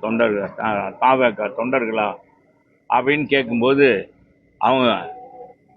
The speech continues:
பொரிந்து தள்ளுறாங்க. நாங்க விஜய், எங்க தலைவர் விஜய், விஜய்க்காக குரல் கொடுத்தது அண்ணன் எடப்பாடியார். ஐயா எடப்பாடியார் தான் எங்களுக்கு குரல் கொடுத்திருக்கார்.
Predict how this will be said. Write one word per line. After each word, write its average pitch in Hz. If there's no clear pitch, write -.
பொரிந்து 185
தள்ளுறாங்க. 127
நாங்க 170
விஜய், 147
எங்க 143
தலைவர் 165
விஜய், 135
விஜய்க்காக 196
குரல் 180
கொடுத்தது 175
அண்ணன் 151
எடப்பாடியார். 127
ஐயா 123
எடப்பாடியார் 117
தான் 139
எங்களுக்கு 110
குரல் 120
கொடுத்திருக்கார். 101